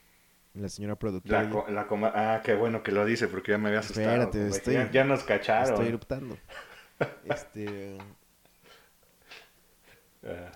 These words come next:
Speaker 1: y, eh, entre los regalos que nos dimos, la señora
Speaker 2: Ujú.
Speaker 1: produ-, productora me pidió una caja de surtido rico de la cervecería Zorra, compa.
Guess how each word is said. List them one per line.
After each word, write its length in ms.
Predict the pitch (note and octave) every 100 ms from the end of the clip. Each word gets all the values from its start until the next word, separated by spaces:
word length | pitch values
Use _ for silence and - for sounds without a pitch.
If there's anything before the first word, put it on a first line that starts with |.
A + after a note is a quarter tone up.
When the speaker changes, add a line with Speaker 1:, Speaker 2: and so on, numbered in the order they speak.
| -
Speaker 1:
y, 400 | D3 D#3+ E3+ -
eh, 340 | G#2+ A#2 A2 G#2+
entre 280 | G#2 A2+ G#2+
los 180 | G#2
regalos 340 | G2+ A#2 C#3+ C#3+
que 120 | D3+
nos 180 | D3 C#3
dimos, 400 | D3+ C3 E3 - _ _ _ _ _ _ _ _
la 160 | - G2+
señora 340 | G2 G#2 A2
Speaker 2:
Ujú. 40 | A2 G2
Speaker 1:
produ-, 240 | D#2 D#2+
productora 460 | - G#2 - A2 A2
me 440 | G#2+ F2+ E2+ F2 -
pidió 340 | G2 G2 G2+ G#2
una 280 | G#2+ G#2
caja 420 | G2+ G2+ G2 G#2+ F#2+
de 140 | F2
surtido 580 | - G2 F#2 - A#2 A#2
rico 420 | G#2+ A2 - A3 - - - - - - - - - -
de 120 | G#2
la 100 | G2
cervecería 560 | F2+ F#2+ F#2 F#2+ F#2+ G#2
Zorra, 360 | - C#3+ C3+ A2+
compa. 360 | F2 F2+ -